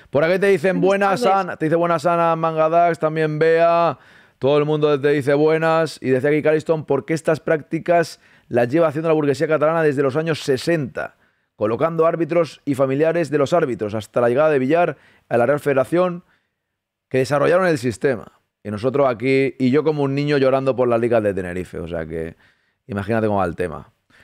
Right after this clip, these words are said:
Speaker 1: Antonio te dice buenas, Alex te dice buenas.
Speaker 2: Hola a todos. ¿Qué tal? ¿Cómo estás, Aarón?
Speaker 1: Tirando, que no es poco.
Speaker 2: <laughs> Por dos.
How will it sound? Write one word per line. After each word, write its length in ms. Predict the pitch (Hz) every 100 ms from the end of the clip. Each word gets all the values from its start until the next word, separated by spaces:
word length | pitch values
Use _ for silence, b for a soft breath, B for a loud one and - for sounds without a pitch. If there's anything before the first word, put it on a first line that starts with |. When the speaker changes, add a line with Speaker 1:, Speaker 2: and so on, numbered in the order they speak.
| b
Speaker 1:
Antonio 480 | - 139 156 185 190
te 80 | 185
dice 200 | 156 175
buenas, 600 | 185 202 202 202 - - 196 202 -
Alex 600 | 160 185 185 160 - -
te 120 | 170
dice 200 | 160 170
buenas. 800 | 175 185 185 185 190 175 - - _ _ _ _ _ _ _
Speaker 2:
Hola 200 | 254 240
a 60 |
todos. 480 | 202 214 208 214 - _ _ _ _ _ _ _ _ _ -
¿Qué 120 | 226
tal? 340 | 220 214 214 - _
¿Cómo 160 | - 220
estás, 260 | 208 214
Aarón? 380 | 208 208 208 208 _ _ _ _ _ _ _ _ _ _
Speaker 1:
Tirando, 440 | 104 120 143 120 113
que 80 |
no 60 | 120
es 80 | 113
poco. 400 | 107 82 73 - _ _ _ _ _ _ _ _ _ -
Speaker 2:
<laughs> 180 | 214
Por 220 | - 180 165
dos. 280 | 190 180